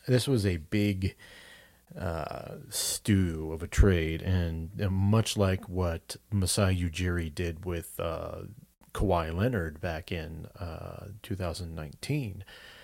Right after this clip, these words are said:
uh, excuse me, eighteen, um, it was a, a, a gambit to get, you know, push, you know, forward, get this. And <laughs> actually, Iguodala was in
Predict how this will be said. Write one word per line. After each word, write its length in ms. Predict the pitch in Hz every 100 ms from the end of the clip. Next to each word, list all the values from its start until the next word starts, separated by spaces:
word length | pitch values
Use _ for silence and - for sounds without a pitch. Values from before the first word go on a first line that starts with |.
| - -
uh, 400 | - 87 82 73 76
excuse 260 | - 101
me, 80 | 64
eighteen, 500 | 80 143 - 73 139 - _
um, 580 | 107 90 87 90 85 - _ _ _
it 160 | - 123
was 400 | 104 104 92 - -
a, 380 | 117 101 98 107 110
a, 280 | 104 98 104
a 260 | 104 92
gambit 760 | 95 110 113 135 107 82 - -
to 420 | - 95 87 87 90
get, 280 | - 101 82 _ _ _ _ _ _ _
you 100 | 131
know, 80 | 92
push, 560 | 78 - 101 - - -
you 140 | 117
know, 140 | 85 -
forward, 500 | - 120 90 78 82
get 160 | 95
this. 160 | - 85
And 420 | - 110 95 95
<laughs> 100 | 98
actually, 280 | 92 - 101
Iguodala 500 | 101 110 95 95 98
was 180 | 90 87
in 320 | 92 85 92